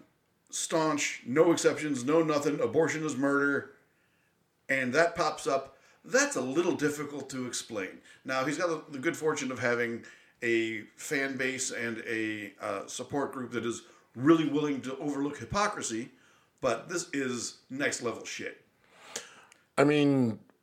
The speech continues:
Speaker 2: I, yes. Yes and no, right? Like, this is, like, I mean, we,
Speaker 1: Not
Speaker 2: we've
Speaker 1: entirely shocking. I
Speaker 2: It's not shocking. We've, we've seen this before where you have a conservative Republican senator or congressman that is, uh,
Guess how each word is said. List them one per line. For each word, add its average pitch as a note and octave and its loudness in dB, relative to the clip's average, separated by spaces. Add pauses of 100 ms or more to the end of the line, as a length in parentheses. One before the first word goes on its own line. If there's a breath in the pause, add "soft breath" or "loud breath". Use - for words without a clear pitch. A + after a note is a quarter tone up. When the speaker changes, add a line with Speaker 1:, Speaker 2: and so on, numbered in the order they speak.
(160)
Speaker 2:
I, B2+ -2 (340)
yes. - 0 (180)
Yes C#3 4 (120)
and G#2+ 0
no, D2+ -6 (100)
right? G2 -2
Like, A2 -8
this F3+ 4
is, B2+ 0 (720 soft breath)
like, A2 6 (380)
I C#3+ 8
mean, C3+ 4
we, B2+ 2
Speaker 1:
Not - -8
Speaker 2:
we've E3 4
Speaker 1:
entirely D#3+ 4
shocking. F#2+ -2
I G#2 -6
Speaker 2:
It's E3 8
not F3+ 10
shocking. G#2 2
We've, A2+ 2
we've A2+ 0
seen C#3 4
this B2 4
before G2+ 2 (400 loud breath)
where G#2 6
you G2+ -2
have G2 0
a F#2 -2
conservative A2 2
Republican G2+ 0
senator G2+ 0
or F#2 -10
congressman G2+ -2
that F#2 -2
is, F2+ -6
uh, D#2 -4